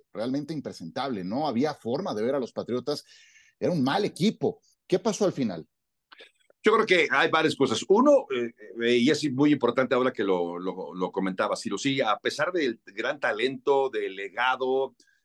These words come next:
Speaker 2: de la importancia de los conocimientos, de la experiencia que tiene Bill Belichick, tampoco es perfecto. Evidentemente, como bien lo dices, cometió errores. Estos errores, por ejemplo, también de, de tener tantos cambios de,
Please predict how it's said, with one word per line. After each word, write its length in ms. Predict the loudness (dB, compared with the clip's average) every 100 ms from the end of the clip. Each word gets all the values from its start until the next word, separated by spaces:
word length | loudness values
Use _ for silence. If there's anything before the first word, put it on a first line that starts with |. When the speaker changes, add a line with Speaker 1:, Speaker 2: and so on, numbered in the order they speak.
| -14
Speaker 2:
de 220 | -6 -4
la 140 | -4
importancia 800 | -6 -6 -8 -4 -4 -4 -2 -2 -2
de 160 | -6 -8 -10
los 160 | -8
conocimientos, 760 | -6 -6 -4 -2 0 0 0 0
de 80 |
la 60 | -2
experiencia 720 | -4 -4 0 2 2 2 -4
que 120 | -6
tiene 260 | -2 0 2
Bill 180 | 0 0
Belichick, 400 | -2 -2 -6 -6
tampoco 440 | -6 -4 -4 -4
es 140 | -6 -6
perfecto. 640 | -10 -8 -8 -8 -10 -20 _ _ _ _ _ -2
Evidentemente, 560 | 0 0 -2 -4 -6
como 220 | -6 -6
bien 140 | -4 -4
lo 40 |
dices, 240 | -6 -8 -8
cometió 460 | -6 -4 2 4
errores. 640 | 4 2 0 0 -6 -12 -10
Estos 240 | -4 -2
errores, 300 | 0 0 -2
por 180 | -4 -4
ejemplo, 540 | -2 -2 2 2 2 _ _
también 400 | -6 -4 -2 -4
de, 320 | -2 -2 -2 -8 _ _ _ _
de 200 | -4 -4
tener 380 | -2 -4 -4 -6 -6
tantos 420 | -6 -4 -8 -8
cambios 540 | -6 -6 -4 -6 -6
de, 400 | -4 -6 -6 -10